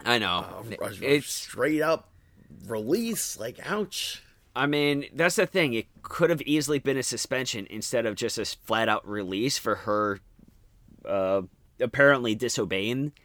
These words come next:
Speaker 1: them. Um, but who knows? Apparently the door is still open for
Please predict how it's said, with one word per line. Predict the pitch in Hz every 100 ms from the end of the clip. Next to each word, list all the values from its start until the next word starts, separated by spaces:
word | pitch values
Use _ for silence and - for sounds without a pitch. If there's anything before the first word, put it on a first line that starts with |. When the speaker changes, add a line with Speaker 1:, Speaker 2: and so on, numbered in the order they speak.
| _ -
Speaker 1:
them. | 120 160 170 156 _ - - - - _ -
Um, | 117 117 123 123 120 - - - 147 _
but | 139 127 127 127 - _ _ - - -
who | 127 185 190
knows? | 170 131
Apparently | 143 156 196 208
the | 160 139
door | 135 143 143
is | 131 123
still | - 139 139 -
open | 92 104 - 170 180 180 - -
for | - - 160 165 156